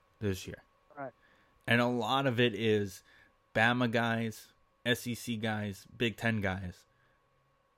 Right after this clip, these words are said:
Speaker 1: Okay? There's this one kid, I forgot what his name was.
Speaker 2: Penei
Speaker 1: Um,
Speaker 2: Sewell from Oregon?
Speaker 1: No, he's going top f-, top three.
Speaker 2: Yeah, he's, he's going top five. I, I wasn't sure if
Speaker 1: Okay,
Speaker 2: there's
Speaker 1: no, no,
Speaker 2: something
Speaker 1: no.
Speaker 2: else.
Speaker 1: It's a kid out of Northeast,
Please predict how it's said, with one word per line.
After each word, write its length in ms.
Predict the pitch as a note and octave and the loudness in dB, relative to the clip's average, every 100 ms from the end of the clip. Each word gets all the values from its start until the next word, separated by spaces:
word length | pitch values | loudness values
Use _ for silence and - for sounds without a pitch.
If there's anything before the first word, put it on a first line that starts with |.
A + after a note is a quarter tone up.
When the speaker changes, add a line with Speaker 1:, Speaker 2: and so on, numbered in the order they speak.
| - - | -14 -2
Speaker 1:
Okay? 280 | A2+ A#2 - | 0 0 -4
There's 200 | B2 C3+ D#3+ | -4 -4 -4
this 180 | D3+ C3 | -6 -4
one 160 | C3+ | -4
kid, 160 | - A2 | -4 -8
I 40 | |
forgot 340 | - A#2 C#3 D3+ | -8 -8 -4 -2
what 100 | D3+ | -2
his 140 | A#2 | -2
name 380 | G#2+ G#2+ A2 F#2+ | -2 0 0 -2
was. 340 | F#2 G2+ - _ _ - _ _ - | -6 -12 -18 _ _ -20 _ _ -2
Speaker 2:
Penei 280 | A2+ G#2+ G2+ | 0 2 0
Speaker 1:
Um, 60 | F#2+ | 0
Speaker 2:
Sewell 320 | D3+ D#3 D#3 - | 0 -2 -4 -6
from 200 | D3+ D3+ | -6 -4
Oregon? 380 | C#3+ D3 D#3+ F#3 _ _ - | -6 -8 -12 -18 _ _ -8
Speaker 1:
No, 320 | A#2+ A#2+ F#2+ F#2+ | 0 2 2 -2
he's 180 | B2 B2+ | -2 0
going 200 | C3+ A#2+ | 2 0
top 200 | G#2 A2+ - | 0 -4 -4
f-, 100 | G#2+ - | -12 -10
top 220 | - A2+ - | -4 -4 -4
three. 220 | G#2+ F#3+ | 0 2
Speaker 2:
Yeah, 200 | F#3 E3 | 4 2
he's, 260 | F3+ F3 F#3 | 0 -4 -2
he's 360 | E3+ E3+ - - | -2 -2 -6 -2
going 200 | F3 D#3 | -2 -2
top 240 | E3+ C#3+ | -4 -2
five. 380 | D3+ D3 E3 D#3 D3+ | -4 -2 -2 -4 -4
I, 60 | |
I 40 | D#3+ | -4
wasn't 360 | D#3+ D3 C#3+ | -4 -10 -14
sure 340 | - C#3 C3+ C3 | -14 -12 -12 -8
if 80 | |
Speaker 1:
Okay, 160 | A#2+ A2+ | -6 -4
Speaker 2:
there's 60 | G#2+ | 0
Speaker 1:
no, 160 | A#2+ A2 | 2 2
no, 100 | A2 | 2
Speaker 2:
something 60 | |
Speaker 1:
no. 120 | G#2 G#2 | 0 -2
Speaker 2:
else. 40 | |
Speaker 1:
It's 100 | - | -4
a 40 | - | -8
kid 220 | - D3+ | -2 2
out 120 | D3 | 2
of 60 | A#2 | 0
Northeast, 540 | A2+ A2+ - A2 - | 0 -2 -2 -6 -8